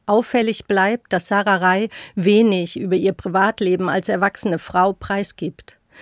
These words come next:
Ihre eindrücklichsten Schilderungen gelten ihrem alt gewordenen Vater und einem ihrer Brüder, dem schwarzen Schaf der Familie.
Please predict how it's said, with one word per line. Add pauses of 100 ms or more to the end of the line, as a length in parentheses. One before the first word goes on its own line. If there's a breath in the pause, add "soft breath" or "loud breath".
(220 loud breath)
Ihre
eindrücklichsten
Schilderungen
gelten
ihrem
alt
gewordenen
Vater (300 loud breath)
und
einem
ihrer
Brüder,
dem
schwarzen
Schaf
der
Familie.